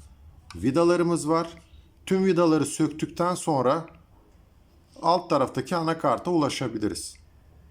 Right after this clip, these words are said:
Üst kapaktaki vidalarımızı söktük. Yine ufak bir ayrıntıdan bahsetmek istiyorum. Buradaki üstteki kapağı çıkarabilmek için acele etmeyin.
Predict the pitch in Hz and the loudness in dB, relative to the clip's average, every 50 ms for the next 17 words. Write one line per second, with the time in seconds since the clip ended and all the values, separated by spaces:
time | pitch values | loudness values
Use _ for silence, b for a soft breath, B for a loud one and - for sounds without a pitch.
0 | - - - - - 156 156 - - - 170 170 175 170 165 170 170 165 - 175 | -20 -20 -20 -8 -4 -4 -4 -2 -4 -4 -2 0 0 -2 0 -2 -4 -4 -2 0
1 | 170 175 160 175 170 165 160 147 143 127 110 113 110 - - 180 180 175 175 - | 2 4 4 4 4 4 4 2 2 -2 -4 -6 -6 -6 -6 -6 -6 -8 -4 -4
2 | 190 190 - - - - - b b b b b b b b b b b b - | -4 -4 -4 -10 -18 -18 -20 b b b b b b b b b b b b -2
3 | 131 147 170 180 170 175 190 190 185 185 185 180 175 175 170 170 165 170 170 151 | 2 4 6 6 6 6 4 2 2 2 2 2 4 4 2 2 0 -2 -2 0
4 | 175 180 180 165 165 156 147 - - 143 139 - 135 127 - - - - - - | 2 2 2 4 4 4 2 2 0 -4 -6 -4 -6 -6 -6 -6 -8 -8 -2 2
5 | 180 175 170 175 175 175 - b b b b b b b b b b b - 120 | 4 4 4 4 2 -2 -8 b b b b b b b b b b b 0 0
6 | 143 170 160 190 185 - 196 190 160 - - 180 170 170 202 - - 175 175 180 | 2 2 2 0 -2 -2 -2 -2 -2 -2 -2 -4 -4 -4 -2 0 0 0 2 2
7 | 180 180 175 175 - - 180 175 185 175 175 170 175 170 170 170 - - 196 185 | 2 2 0 -2 -2 0 0 2 2 2 2 2 2 2 0 -2 -4 -2 0 2
8 | 165 156 135 139 165 165 175 180 175 175 180 175 170 180 180 175 | 2 2 2 2 4 4 4 4 2 0 2 2 2 2 2 -2